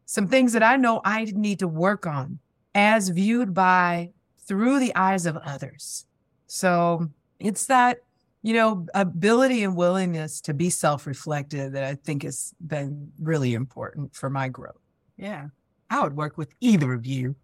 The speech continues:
Speaker 2: anytime. Feels very psychologically safe here. As we wrap up, like, we could talk about this forever. People probably won't listen forever, but we'll talk about it forever. <laughs> Um, but as a, as a,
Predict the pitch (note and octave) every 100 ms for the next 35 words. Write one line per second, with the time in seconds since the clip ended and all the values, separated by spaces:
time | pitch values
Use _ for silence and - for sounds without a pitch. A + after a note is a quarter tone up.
0 | - G3+ A#3 D#3 - E3 D3 - - G#3+
1 | E3 E3 A#3+ D#3+ - G3+ F3+ D#3+ D#3+ E3
2 | D3+ - C#3+ C3+ - - E3+ C3 - _
3 | C#3+ G#2+ G2+ - _ _ _ _ _ -
4 | G#3 G#3+ D4+ A#4 D4 G#3+ G3 E3 F#3 E4+
5 | F#4+ - G3 F3 D3+ D3+ - C3+ B2 A#2+
6 | B2+ C3 - _ _ G#3 G3 F3 D3 C#3+
7 | C3 C3 C#3 - D#3 D3+ D3 C#3+ C#3 F2
8 | _ - D#3+ - C#3+ E3 D#3 E3+ - F#3
9 | F#3 - - - - - - - F3 F3+
10 | F3+ F#3+ G3+ G3 A#3 A3 F3 G#3 A3 G#3
11 | G3+ F#3+